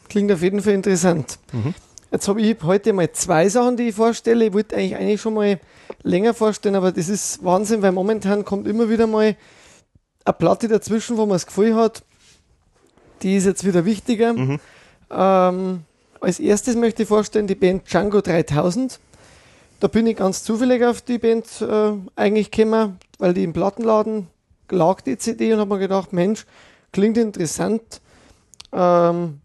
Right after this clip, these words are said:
Speaker 1: bayerische Texte, Django dreitausend, wie passt das zusammen? Ich hab mir's angehört und hab sofort mitgenommen, die C D, weil die echt grandios ist. Es ist quasi bayerische Musik mi-, im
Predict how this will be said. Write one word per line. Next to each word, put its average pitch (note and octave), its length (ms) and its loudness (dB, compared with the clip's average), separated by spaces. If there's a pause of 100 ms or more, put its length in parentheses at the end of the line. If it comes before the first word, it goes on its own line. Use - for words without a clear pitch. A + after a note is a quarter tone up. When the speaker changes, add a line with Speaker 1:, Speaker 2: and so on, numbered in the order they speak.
(120)
Speaker 1:
bayerische F#3 460 0
Texte, G#3+ 640 0 (540)
Django G3 340 0
dreitausend, F#3 640 0 (180)
wie G3 120 -4
passt F3+ 320 -2
das F3+ 160 -6
zusammen? A#3 360 0 (840)
Ich G#3 60 2
hab G#3 100 2
mir's G3 120 2
angehört A3+ 400 0
und G#3 100 0
hab G#3 100 0
sofort F3+ 360 0
mitgenommen, A3 420 0
die G#3 100 -2
C G#3 140 -2
D, G3+ 200 0
weil F3+ 120 2
die F3 300 -2 (420)
echt G3+ 240 0
grandios F3+ 480 0
ist. C4 300 -2 (400)
Es F3 120 0
ist A3 160 0
quasi G3+ 540 2 (440)
bayerische G#3+ 540 2
Musik G3+ 580 -2 (720)
mi-, G3 340 2
im G3 520 0